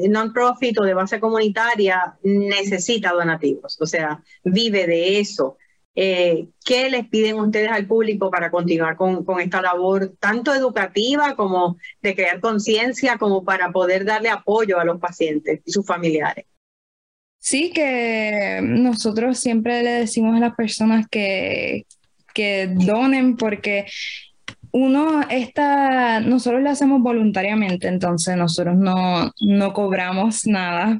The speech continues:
Speaker 2: por nuestro servicio. Y el impacto, pues, se le, se,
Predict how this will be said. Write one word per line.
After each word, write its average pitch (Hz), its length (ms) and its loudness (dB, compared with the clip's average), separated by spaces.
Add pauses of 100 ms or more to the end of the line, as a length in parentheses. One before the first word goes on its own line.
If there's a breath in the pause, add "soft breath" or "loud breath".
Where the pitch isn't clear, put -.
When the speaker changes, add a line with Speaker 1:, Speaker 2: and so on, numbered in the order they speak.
Speaker 2:
por 202 200 0
nuestro 190 440 -2
servicio. 190 680 -2 (680 loud breath)
Y 220 600 2
el 220 120 0
impacto, 226 760 -2
pues, 208 200 -4
se 208 200 -2
le, 185 540 0
se, 175 960 -2